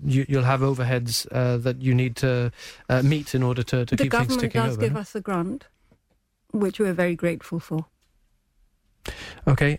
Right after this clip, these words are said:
Speaker 1: uh, and, um, I suppose this, uh, is a question, um, uh, of, uh, drawing, uh, celebrating the fact that you've been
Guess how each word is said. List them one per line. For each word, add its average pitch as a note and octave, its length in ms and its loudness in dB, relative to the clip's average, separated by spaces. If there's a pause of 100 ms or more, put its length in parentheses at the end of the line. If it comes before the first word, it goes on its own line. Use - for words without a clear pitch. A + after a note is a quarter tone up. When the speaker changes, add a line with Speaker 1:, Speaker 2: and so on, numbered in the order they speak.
Speaker 1:
uh, C#3 240 2
and, C#3 340 2
um, C#3 400 -2 (260)
I C#3+ 100 2
suppose C#3 480 0
this, - 380 -2
uh, C#3+ 220 2
is C#3 420 0
a C#3+ 140 0
question, C#3 640 0 (500)
um, C3+ 540 2
uh, A2+ 240 -4
of, B2 640 -2 (160)
uh, A2+ 100 -2
drawing, C#3 580 2
uh, C3+ 280 -2
celebrating C#3+ 640 0
the B2 80 0
fact C3 260 -2
that - 120 -2
you've C3+ 200 0
been C3 460 0